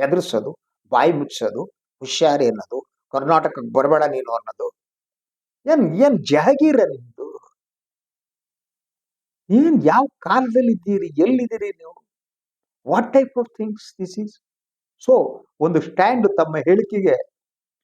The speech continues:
ಬದ್ಧರಾಗಿರುವ ಕಮಲ ಹಾಸನ್ ಸ್ಟ್ಯಾಂಡ್ ಇದೆಯಲ್ಲ, ನಾನು ಮೆಚ್ತೇನೆ. ಅವ್ರು ಕರ್ನಾಟಕಕ್ಕೆ ಬರ್ಲಿ, ಭಾಷಾ ತಜ್ಞರುಗಳನ್ನ ಕರೆಸೋಣ, ಚರ್ಚೆ ನಡೀಲಿ, ಯಾವ ಭಾಷೆ ಇತಿಹಾಸ ಹೇಗೆ,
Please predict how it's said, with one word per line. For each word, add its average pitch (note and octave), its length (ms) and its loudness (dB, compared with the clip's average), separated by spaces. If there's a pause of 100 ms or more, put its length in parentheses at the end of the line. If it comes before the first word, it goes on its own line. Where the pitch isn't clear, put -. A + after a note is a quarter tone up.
(140)
ಬದ್ಧರಾಗಿರುವ D3 760 2
ಕಮಲ C#3+ 300 -2
ಹಾಸನ್ B2+ 300 -2
ಸ್ಟ್ಯಾಂಡ್ C#3+ 380 -4
ಇದೆಯಲ್ಲ, A2 260 -4 (440)
ನಾನು A#2+ 240 -12 (120)
ಮೆಚ್ತೇನೆ. - 480 -20 (1120)
ಅವ್ರು G#3 180 4
ಕರ್ನಾಟಕಕ್ಕೆ B2+ 560 -2
ಬರ್ಲಿ, - 260 -20 (640)
ಭಾಷಾ F3 300 0
ತಜ್ಞರುಗಳನ್ನ D3+ 640 0
ಕರೆಸೋಣ, - 460 -20 (680)
ಚರ್ಚೆ G#3 360 2
ನಡೀಲಿ, - 360 -12 (400)
ಯಾವ E3 340 4
ಭಾಷೆ C3+ 420 -4
ಇತಿಹಾಸ B2 460 -6
ಹೇಗೆ, G#2+ 460 -8